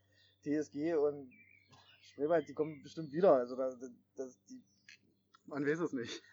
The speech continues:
Speaker 1: ist die Leistungsdichte da zu hoch, finde ich. Also das ist ein anderes Kaliber. Aber gut, das ist nicht unsere Baustelle, da in
Speaker 2: Das
Speaker 1: diesem,
Speaker 2: stimmt.
Speaker 1: in den Sphären sind wir nicht tätig.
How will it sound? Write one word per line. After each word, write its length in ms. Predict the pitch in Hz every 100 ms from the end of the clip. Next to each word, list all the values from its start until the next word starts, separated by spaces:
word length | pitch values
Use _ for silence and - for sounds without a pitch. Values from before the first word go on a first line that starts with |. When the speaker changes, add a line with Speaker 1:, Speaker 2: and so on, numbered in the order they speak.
| -
Speaker 1:
ist 160 | 160
die 60 | 156
Leistungsdichte 880 | 135 190 202 165 - - 180 - 160
da 240 | 143 143
zu 180 | - 117
hoch, 260 | 123 143 -
finde 220 | 127 117
ich. 60 |
Also 120 | 113 120
das 100 | 123
ist 60 |
ein 60 | 123
anderes 220 | 131 127
Kaliber. 420 | 113 107 117 110 - - - -
Aber 180 | 110 139
gut, 180 | 143 170 -
das 140 | 127 127
ist 80 | 139
nicht 120 | 139
unsere 200 | 151 131
Baustelle, 420 | 123 143 139 139
da 120 | 123
in 120 | 127
Speaker 2:
Das 160 | 139 151
Speaker 1:
diesem, 160 | 147 143
Speaker 2:
stimmt. 200 | 143 -
Speaker 1:
in 80 | 160
den 160 | 160
Sphären 340 | 165 - 170 165
sind 160 | 123
wir 100 | 175
nicht 200 | 185 180
tätig. 300 | 143 143 117